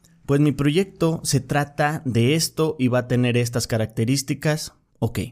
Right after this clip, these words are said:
Pero si la otra persona no entiende lo mismo que tú, ¿qué pasa? Bueno, pues que ahí hay una falta de comunicación y al final esto lo que va a traer son conflictos. Conflictos que te vas a tener que tratar y vas a tener que encargarte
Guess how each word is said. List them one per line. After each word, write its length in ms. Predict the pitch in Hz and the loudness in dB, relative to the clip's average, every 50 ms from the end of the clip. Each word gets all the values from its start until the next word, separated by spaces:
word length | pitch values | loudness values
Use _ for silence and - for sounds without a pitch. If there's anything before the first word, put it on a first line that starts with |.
| - _ _ _ _ _ _ - - - - _ - - | -14 _ _ _ _ _ _ -20 -20 -20 -20 _ -10 -4
Pero 240 | - 170 170 156 156 | 0 2 2 2 2
si 120 | - 160 | 2 2
la 160 | 139 139 131 131 | 2 2 4 2
otra 240 | 147 170 - 156 | 2 0 -2 -4
persona 360 | 151 175 165 - 180 165 160 156 | -4 -4 -2 0 0 2 2 2
no 80 | 156 151 | 2 2
entiende 320 | 143 143 151 147 147 147 | 0 0 0 0 2 2
lo 140 | 139 139 135 | 2 2 2
mismo 280 | 139 135 127 135 131 | 2 2 2 0 0
que 120 | 120 127 123 | 0 -2 -4
tú, 320 | 120 147 147 156 165 - _ _ _ _ _ _ _ | -2 -2 -4 -4 -4 -10 _ _ _ _ _ _ _
¿qué 120 | - 135 | -6 -4
pasa? 400 | - - 98 - - - - _ _ _ _ _ _ _ _ _ _ _ | -4 -4 -6 -6 -8 -12 -14 _ _ _ _ _ _ _ _ _ _ _
Bueno, 320 | - 170 175 170 170 165 165 | -2 0 0 0 0 0 0
pues 180 | 147 123 - | -2 -2 0
que 80 | - - | 0 0
ahí 160 | 113 113 117 | 0 2 2
hay 120 | 120 123 127 | 2 2 2
una 160 | 123 120 113 | 2 2 0
falta 340 | - 131 123 117 - 123 113 | 0 0 -2 0 0 -2 0
de 140 | 113 113 | 0 -2
comunicación 840 | 117 113 110 113 113 113 110 - 120 117 117 170 170 170 170 165 170 | 0 0 0 2 2 0 0 -2 -2 -2 -2 0 0 0 -2 -2 0
y 120 | - 127 120 | 0 2 2
al 140 | 117 117 | 2 0
final 520 | 113 - 131 131 139 151 156 156 156 - - | -2 0 0 2 2 2 2 0 0 -2 -2
esto 560 | - 139 139 139 - 139 135 135 135 135 _ _ _ _ _ _ _ _ _ _ | -2 -2 -2 -2 -2 -2 -2 -2 -2 -4 _ _ _ _ _ _ _ _ _ _
lo 200 | - 113 110 110 | -2 -2 -2 0
que 120 | - 117 | -2 -2
va 140 | 107 110 117 | 0 0 0
a 80 | 120 120 | 0 0
traer 300 | 131 135 135 135 131 127 | 0 0 0 0 0 -2
son 200 | - 113 101 101 | -2 -2 -2 -2
conflictos. 720 | - 107 107 107 - 139 151 156 - - - - - - _ - - - - - | 0 -2 -2 -2 0 0 -2 -2 -2 -6 -16 -16 -16 -16 _ -20 -20 -20 -8 -2
Conflictos 640 | - 190 208 202 214 196 185 170 - - 175 170 | 0 0 2 2 0 -2 -4 -2 -2 -4 -4 -2
que 100 | - 156 | -2 -4
te 100 | - - | -2 -2
vas 160 | 131 127 127 139 | -2 -2 -2 -4
a 80 | 135 | -4
tener 280 | - 135 131 127 117 120 | -4 -2 -2 -2 -2 -2
que 240 | 139 135 135 135 127 | -2 0 0 0 -2
tratar 720 | 131 135 135 131 123 - - 139 123 117 - 135 - _ - | -2 -2 -2 -2 -2 -2 -2 0 0 -2 -2 -6 -14 _ -6
y 120 | - 120 | -2 0
vas 160 | 113 117 117 | 0 0 -2
a 80 | 127 - | -4 -4
tener 300 | - 117 117 117 113 - | -2 0 0 0 0 -2
que 80 | - 120 | -2 -2
encargarte 840 | 120 120 120 113 117 117 - - - 139 - - - 117 120 117 | 0 0 0 -2 0 0 0 0 -2 -2 -6 -6 -6 -6 -6 -8